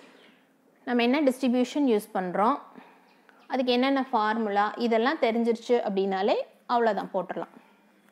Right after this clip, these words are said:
ப்ராப்ளம்ல எதை பத்தி பேசியிருக்காங்க? மைலேஜ் பத்தி சொல்லியிருக்காங்க. So, மைலேஜ் அப்படிங்கிறது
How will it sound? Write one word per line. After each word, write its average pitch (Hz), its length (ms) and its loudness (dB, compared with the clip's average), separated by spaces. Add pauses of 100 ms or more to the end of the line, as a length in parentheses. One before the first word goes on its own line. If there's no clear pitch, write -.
(720)
ப்ராப்ளம்ல 269 500 4 (360)
எதை 240 160 0
பத்தி 262 140 0 (100)
பேசியிருக்காங்க? 233 560 0 (180)
மைலேஜ் 233 420 4
பத்தி 208 160 -2 (120)
சொல்லியிருக்காங்க. 180 460 -2 (120)
So, 285 80 -2 (160)
மைலேஜ் 254 460 4
அப்படிங்கிறது 208 420 0